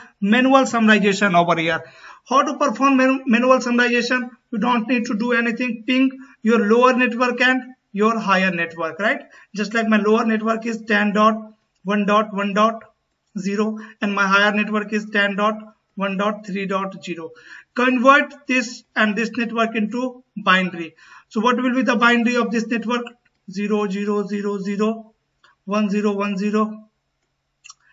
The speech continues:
zero, zero, zero, zero, zero, zero, zero, one, right? Binary of one, one, two, three, four, five, six, six,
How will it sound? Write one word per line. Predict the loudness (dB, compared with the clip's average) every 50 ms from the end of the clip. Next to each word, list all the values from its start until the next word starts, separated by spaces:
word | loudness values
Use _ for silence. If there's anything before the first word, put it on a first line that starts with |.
| _ _ _ _ -16
zero, | -10 -8 -6 -4 -4 -4 -4 -4
zero, | -4 -6 -6 -4 -4 -6 -6
zero, | -6 -6 -6 -6 -6 -6 -6 -8 -8 -8 -6
zero, | -6 -4 -4 -4 -4 -6 -8 -10
zero, | -10 -8 -8 -6 -6 -8 -10 -12 _ -12
zero, | -8 -8 -6 -6 -6 -8 -10 -12 -18 _ _ _ _ _ _ _ _ _ _ _ _ _ _ _ _ _ _ _ _ _ -16 -12
zero, | -8 -6 -6 -4 -4 -6 -6 -10 -14 _ _ -16
one, | -10 -8 -8 -10 -10 -14 -20 _ _ -10
right? | -6 -4 -4 -4 -6 -6
Binary | -4 -4 -4 -4 -4 -4 -4
of | -4 -4 -4 -6
one, | -6 -6 -6 -6 -6 -12 -18 _ _ _ _
one, | -8 -6 -6 -6 -6 -8 -8
two, | -8 -8 -8 -8 -10 -12 -12
three, | -12 -10 -8 -8 -8 -10
four, | -10 -12 -12 -10 -10 -12 -12
five, | -12 -10 -10 -8 -8 -10 -12
six, | -14 -14 -14 -14 -14 -16 -20 -20 -20 _ _ _ _ _ _ _ _ _ _ _ _ _ _ _ _ _ _ _ _ _ _
six, | _ _ -12 -10 -10 -10 -12 -16 -20 -20 -20